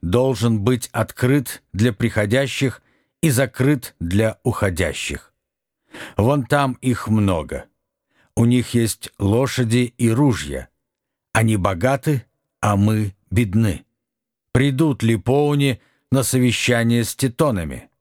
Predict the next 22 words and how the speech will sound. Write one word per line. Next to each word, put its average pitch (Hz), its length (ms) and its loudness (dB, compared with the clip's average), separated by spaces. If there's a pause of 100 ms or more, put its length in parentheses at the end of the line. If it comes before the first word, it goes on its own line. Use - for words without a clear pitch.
(760)
А 123 120 0
когда 120 360 0
солнце 123 520 0
зайдет 107 520 0
за 101 140 -2
скалистые 101 680 0
горы, 117 440 0 (280)
они 101 240 2
скажут: 90 680 -4 (560)
'Это 123 520 0 (180)
волку, 80 640 -4 (680)
а 95 280 0
это 123 520 0 (300)
Сиу.'" 73 580 -2 (1400)
Нет, 135 460 0
Титон, 85 540 -4 (760)
твердое 151 500 2
сердце 151 420 0
никогда 143 640 2
не 131 120 2
убивал 107 500 0
чужестранца. 90 1000 -4